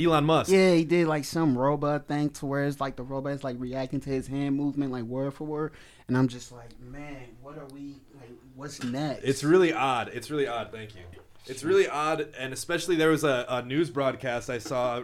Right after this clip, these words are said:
Speaker 1: recently where someone, uh, was interviewing a robot. I don't remember what company made the robot, but it looked very human-like, except it had, like, this weird, like, metal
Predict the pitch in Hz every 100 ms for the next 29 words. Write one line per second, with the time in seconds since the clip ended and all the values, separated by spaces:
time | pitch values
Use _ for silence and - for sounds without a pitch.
0 | - 123 151 151 147 120 110 110 110 -
1 | - - _ - _ - - - - _
2 | - - _ - - - - - - -
3 | 113 113 - 139 131 127 123 117 110 104
4 | 101 85 - - - - 110 101 - -
5 | 156 165 147 160 135 110 117 151 156 107
6 | 107 113 123 131 131 135 123 123 - 135
7 | 135 120 110 117 131 117 104 101 98 104
8 | 113 101 143 160 107 92 143 156 123 123
9 | 135 117 110 107 104 127 117 113 117 113
10 | 107 98 113 117 113 107 98 104 110 110
11 | 110